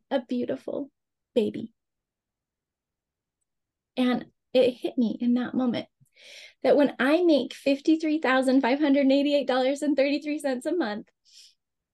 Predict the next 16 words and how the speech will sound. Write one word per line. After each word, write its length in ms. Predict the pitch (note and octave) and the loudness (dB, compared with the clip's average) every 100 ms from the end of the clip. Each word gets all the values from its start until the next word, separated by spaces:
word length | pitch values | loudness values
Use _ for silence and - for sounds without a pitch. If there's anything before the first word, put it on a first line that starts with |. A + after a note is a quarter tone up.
| _ - | _ -20
ten 440 | - - D#4+ G#4 G4+ | -18 -4 -2 0 -2
percent 520 | F4 E4 D4+ C#4+ A#3+ | -8 -6 -4 -4 -6
of 140 | A3 | -8
that 380 | G3+ - - - _ _ _ _ _ _ _ _ _ _ _ _ _ - | -10 -12 -16 -20 _ _ _ _ _ _ _ _ _ _ _ _ _ -2
is 180 | A3+ G3 | -2 0
the 160 | G#3 | 0
exact 520 | G3 G3+ G#3+ A3 - | 0 -2 -2 -2 -8
cost 520 | - - E3+ G3 - - | -12 -10 -8 -10 -8 -8
to 80 | |
pay 240 | A#3+ A3+ G#3+ | -4 -4 -4
for 200 | - A3+ | -4 -4
one 260 | G#3 G3 | -2 -2
woman's 320 | G#3 G3 G3+ G#3 | -4 -4 -6 -6
I 140 | F#3+ F3+ | -8 -6
V 160 | F#3 | -6
F 160 | - | -8